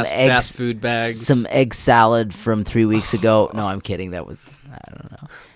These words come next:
Speaker 2: Actually, there might be some fan-submitted coffee in there. No, but we already reviewed it.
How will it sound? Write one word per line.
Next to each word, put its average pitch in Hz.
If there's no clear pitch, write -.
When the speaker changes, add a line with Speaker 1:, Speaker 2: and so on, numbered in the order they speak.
Speaker 2:
Actually, 123
there 117
might 127
be 120
some 101
fan-submitted 95
coffee 85
in 76
there. 85
No, 131
but 131
we 151
already 147
reviewed 113
it. -